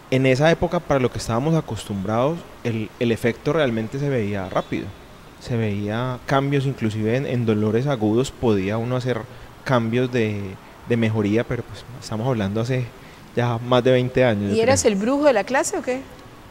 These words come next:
Speaker 1: Probablemente más de una vez recibí ese,
Speaker 2: ¿Sí?
Speaker 1: ese apelativo, sí, sí, sí.
Speaker 2: Bueno, y luego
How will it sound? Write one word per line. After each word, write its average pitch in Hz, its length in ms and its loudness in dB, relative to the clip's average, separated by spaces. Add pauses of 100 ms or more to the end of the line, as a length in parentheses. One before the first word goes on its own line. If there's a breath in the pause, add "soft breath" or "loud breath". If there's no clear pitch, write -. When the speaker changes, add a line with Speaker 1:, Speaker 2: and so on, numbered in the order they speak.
(140)
Speaker 1:
Probablemente 123 760 6 (180)
más 123 180 2
de 123 80 4
una 127 160 2
vez 127 120 6
recibí 117 460 4
ese, 107 280 2
Speaker 2:
¿Sí? 120 360 2
Speaker 1:
ese 113 160 2
apelativo, 110 560 2 (160)
sí, 104 160 -4 (400)
sí, 104 80 -6
sí. 92 140 -10 (200)
Speaker 2:
Bueno, 196 280 0
y 180 80 -2
luego 220 340 2